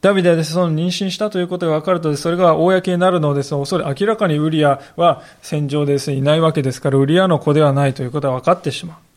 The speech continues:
自分がそういうことをしたということは天下に明らかになってしまう。それを、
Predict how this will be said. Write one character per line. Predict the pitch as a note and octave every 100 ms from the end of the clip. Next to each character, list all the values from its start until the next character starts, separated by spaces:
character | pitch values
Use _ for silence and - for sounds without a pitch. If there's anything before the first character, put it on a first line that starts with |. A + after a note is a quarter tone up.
| _ _ _ _ _ _ _ _ _ -
自 | C#3+
分 | D3+
が | D3
そ | C#3+ D3
う |
い | E3+
う |
こ | F#3
と | F3+
を |
し | C#3+
た | D3 C#3+
と |
い | C#3
う |
こ | C3+
と | D#3
は | C#3
天 | - E3
下 | D#3
に | C#3
明 | C3 F3
ら | F3+
か | F3+
に | C#3
な | C3+
っ |
て | C3+ C3+
し | C#3
ま | C3 B2
う。 |
そ | - C3+
れ |
を、 | D3+ E3